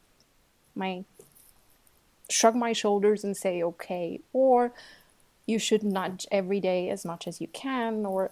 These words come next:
take as little steps as you can. And so I actually wrote a letter for them, for the insead magazine,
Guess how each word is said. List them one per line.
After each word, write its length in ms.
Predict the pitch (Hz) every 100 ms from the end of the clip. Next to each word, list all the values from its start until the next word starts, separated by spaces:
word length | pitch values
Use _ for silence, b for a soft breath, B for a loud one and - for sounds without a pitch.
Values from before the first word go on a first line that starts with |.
| _
take 280 | - 185 185
as 340 | - 180 - -
little 200 | 190 180
steps 360 | 180 - 170 -
as 120 | 185
you 120 | 175 -
can. 440 | - 175 - 196
And 160 | 190 196
so 460 | 202 196 196 190 185 _ _ _ - -
I 60 | 208
actually 340 | 220 - 247
wrote 240 | 220 214 220
a 40 |
letter 300 | 196 202 202
for 300 | - - 180
them, 680 | 180 180 175 175 175 180 196 _ - - - -
for 240 | - 185
the 300 | 175 175 180
insead 360 | 247 262 220 190
magazine, 680 | 180 175 170 175 170 180